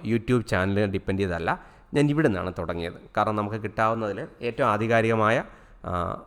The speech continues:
ഒരു ലിങ്കുകളിലൊന്നാണ്. അവിടെ വ്യക്തമായിട്ട് അവർ കാര്യം പറയുന്നുണ്ട്. അപ്പോൾ ഇനി, ആ, ഒരു ഇടയ്ക്കൊരു ചെറിയ കാര്യം പറഞ്ഞാൽ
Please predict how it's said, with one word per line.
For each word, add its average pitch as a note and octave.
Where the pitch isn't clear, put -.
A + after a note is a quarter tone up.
ഒരു A#2
ലിങ്കുകളിലൊന്നാണ്. G2
അവിടെ A#2
വ്യക്തമായിട്ട് G#2+
അവർ F#2+
കാര്യം F#2+
പറയുന്നുണ്ട്. F2
അപ്പോൾ A#2+
ഇനി, F#3+
ആ, F#2
ഒരു D#3
ഇടയ്ക്കൊരു G3+
ചെറിയ G3+
കാര്യം G3
പറഞ്ഞാൽ D3+